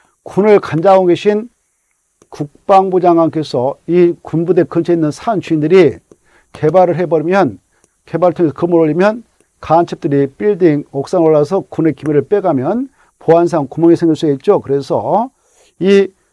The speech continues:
국방상 총책임자인 국방부 장관이 이 주변에 있는 땅 개발을 못하게 좀 해주세요라고 이 개발 제한구역 지정권에 국장한테 요청할 수 있어요. 이렇게. 국방부 장관이.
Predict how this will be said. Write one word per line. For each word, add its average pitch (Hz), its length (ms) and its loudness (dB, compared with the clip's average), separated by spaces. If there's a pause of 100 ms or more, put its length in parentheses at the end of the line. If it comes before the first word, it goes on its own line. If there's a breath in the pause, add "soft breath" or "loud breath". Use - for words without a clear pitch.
(140)
국방상 165 840 -2 (1300)
총책임자인 190 920 0
국방부 180 400 -2
장관이 160 420 0
이 190 180 -2
주변에 185 300 0
있는 165 200 2
땅 185 360 0
개발을 165 400 -2
못하게 156 380 -2
좀 208 320 0 (420)
해주세요라고 160 1080 0 (520)
이 190 280 2
개발 175 480 2
제한구역 175 460 -2
지정권에 170 460 -2
국장한테 147 480 -4
요청할 160 400 0
수 127 120 -12
있어요. 101 200 -18
이렇게. - 220 -20 (1600)
국방부 156 380 0
장관이. 113 300 -10